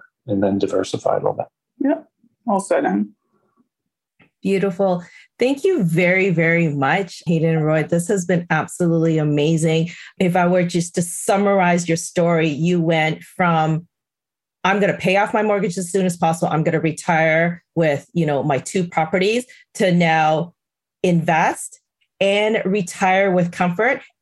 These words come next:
Speaker 3: and set my kids up for success so they could get into the market as well.
Speaker 1: Yeah, I think that's the key. Yeah.
Speaker 2: Yeah.
Speaker 1: It's setting your, uh, you know, a big thing for us, obviously for any parent, set your kids up for success.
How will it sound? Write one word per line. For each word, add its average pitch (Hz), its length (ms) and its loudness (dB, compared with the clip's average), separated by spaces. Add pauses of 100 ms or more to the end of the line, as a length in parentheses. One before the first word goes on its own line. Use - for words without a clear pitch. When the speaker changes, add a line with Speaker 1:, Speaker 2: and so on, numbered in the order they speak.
Speaker 3:
and 311 440 0
set - 260 -2
my 220 140 0
kids 247 420 -2
up 180 180 -2
for 196 120 0
success 185 800 -2 (160)
so 214 160 0
they 208 320 0
could 220 160 -2
get 180 180 2
into 170 220 0
the 175 100 0
market 151 340 -2
as 139 200 -2
well. - 280 -2 (1200)
Speaker 1:
Yeah, 139 200 4
I 123 40 2
think 170 280 0
that's 156 240 0
the 156 100 0
key. 113 260 0
Yeah. 123 200 2 (100)
Speaker 2:
Yeah. 131 120 2
Speaker 1:
It's - 360 -6
setting 139 300 2
your, 127 420 2
uh, 165 200 0
you 135 160 2
know, 117 200 4
a 113 100 0
big 135 280 0
thing 123 240 0
for 110 160 2
us, 110 180 -2
obviously 117 400 0
for 120 160 -2
any 120 160 0
parent, 110 340 -2
set 120 200 -2
your 127 100 0
kids 120 220 0
up 107 120 0
for 107 120 -2
success. - 580 -2